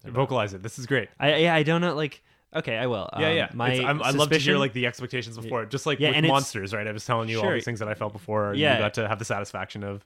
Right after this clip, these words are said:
Speaker 1: Yeah, and
Speaker 2: Yeah.
Speaker 1: you, you, like, nailed it. Yeah. Um, so I guess my expectation, and it's so vague, and it's based on very, very little, 'cause I
Speaker 2: Mm-hmm.
Speaker 1: tried not to research it, um, is that, like, maybe there's gonna be some sort of, like,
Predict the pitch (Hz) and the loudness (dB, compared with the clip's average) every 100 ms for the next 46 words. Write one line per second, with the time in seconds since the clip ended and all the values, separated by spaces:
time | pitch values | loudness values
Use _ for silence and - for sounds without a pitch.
0 | _ 117 120 98 113 107 104 107 110 104 | _ -4 -4 -2 -4 -4 -6 -8 -6 -4
1 | 101 95 104 101 90 82 - _ 117 98 | -6 -8 -10 -10 -10 -12 -16 _ -10 -10
2 | - 107 95 90 87 85 - _ _ _ | -10 -10 -10 -10 -12 -14 -18 _ _ _
3 | - 123 110 110 117 127 113 110 107 107 | -10 -4 -4 -2 -6 -6 -4 -4 -4 -6
4 | - - _ 113 - 123 - 101 98 90 | -10 -16 _ -12 -8 -10 -8 -10 -10 -14
5 | 87 - - 95 85 82 85 87 - 92 | -14 -14 -10 -10 -10 -14 -16 -16 -16 -14
6 | 90 87 87 85 87 92 92 110 101 104 | -14 -12 -12 -12 -14 -14 -14 -10 -10 -8
7 | 95 87 95 - 98 117 - 123 - 98 | -10 -12 -14 -14 -12 -12 -12 -16 -14 -14
8 | - _ - _ _ - 90 85 82 80 | -14 _ -20 _ _ -12 -10 -10 -12 -16
9 | - - 95 87 101 92 - - - - | -18 -12 -12 -10 -8 -8 -10 -12 -14 -18
10 | _ _ _ _ _ _ _ _ _ - | _ _ _ _ _ _ _ _ _ -10
11 | 110 120 127 127 120 104 113 107 104 98 | -2 0 2 2 0 -2 -6 -6 -6 -8
12 | 101 98 98 92 90 90 87 87 - - | -10 -10 -8 -8 -10 -12 -14 -14 -20 -20